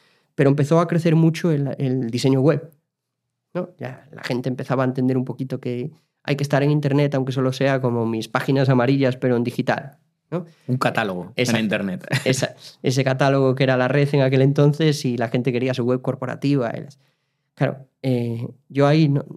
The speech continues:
Speaker 1: no sé si es ético o si no, voy a, voy a entrar en un debate curioso, pero yo por aquel entonces vendía webs hechas en Dreamweaver con,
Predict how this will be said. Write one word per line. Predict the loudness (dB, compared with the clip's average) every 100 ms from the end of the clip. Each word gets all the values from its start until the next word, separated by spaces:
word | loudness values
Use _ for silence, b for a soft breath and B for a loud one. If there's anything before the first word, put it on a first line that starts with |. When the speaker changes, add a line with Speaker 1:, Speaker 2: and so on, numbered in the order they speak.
| _
Speaker 1:
no | -6 -2
sé | 0
si | 0 0
es | -2
ético | -2 -2 -6
o |
si | -6 -2
no, | 0 -2
voy | -4 -10
a, | -12 -14 -14 -10
voy | -6
a | -4 -4
entrar | -4 -4 -2
en | -2
un | -2 -2 -2 -2
debate | -2 -2 -4 -4 -6 -4 -6 -12 -16 -20 _ _ _ _ _ _ _ _ _ _ _ _ _ _ _ _ _
curioso, | 0 4 2 0 -6 b b b b _
pero | -2 0 2
yo | 0
por | 0
aquel | 0 0
entonces | 0 0 0 -2
vendía | -2 -2 -2
webs | -2 -4 -4
hechas | -4 -4
en | -2
Dreamweaver | -2 -2 0 2 0 0 -6
con, | -8 -10